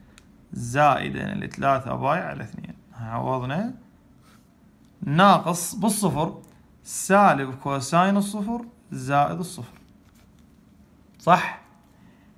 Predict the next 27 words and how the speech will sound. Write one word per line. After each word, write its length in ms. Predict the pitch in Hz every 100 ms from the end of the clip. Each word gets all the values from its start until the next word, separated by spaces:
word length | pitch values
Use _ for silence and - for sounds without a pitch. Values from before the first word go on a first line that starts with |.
| _ _ _ -
كوساين 680 | 143 139 131 233 302 269
الميتين 380 | 220 269 285 254
وسبعين 680 | 202 202 156 135 131 151 240
صفر، 380 | 233 294 226 220 - - - _ _ _ _ _ _ _ _ - _ _
منها 340 | 139 170 214 208
هم 60 |
عندك 300 | 196 202 190
صفر، 400 | 190 175 151 156 -
إذن 260 | 127 127 123
بهاي 260 | 123 160
الجهة 300 | 175 156 180
بقيت 400 | 180 170 185 170
لي 80 | 185
ثلاثة 420 | 180 202 196 156
باي 280 | 135 135 131
على 200 | 123 127
اثنين، 440 | 120 127 123 190 - - - _ _ -
ناس 340 | 156 214 208
سالب 320 | 226 220 214
في 80 | 196
السالب 440 | 214 - 214 202 202
راح 200 | 202 175
يصير 280 | 175 190
موجب، 380 | 185 190 170 170 - - _ - _ _ -
ساين 340 | - 151 185 214
الصفر 360 | 202 233 247
واحد. 320 | 214 131 -